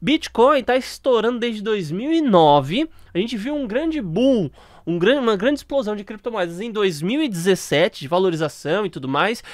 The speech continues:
Depois a gente viu outros topos, um monte de gente trabalhando e o governo norte-americano nada fez. Sabe por que que eles começaram a reconhecer que criptomoeda existe?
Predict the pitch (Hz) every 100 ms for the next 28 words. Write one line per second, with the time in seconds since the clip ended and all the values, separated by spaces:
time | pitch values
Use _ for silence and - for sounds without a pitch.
0 | - 208 247 240 262 190 190 285 226 226
1 | 339 - 233 - - 208 233 226 220 269
2 | 392 311 269 247 269 - 247 208 196 180
3 | 240 254 - - - 240 294 233 277 269
4 | 269 269 254 233 240 262 269 190 208 233
5 | 262 254 277 294 - - 185 135 - 247
6 | - 190 240 214 185 - 185 175 - 214
7 | 208 185 - - 160 170 202 226 226 196
8 | - 233 226 202 240 - 220 202 185 196
9 | 196 - 165 151 127 208 254 - -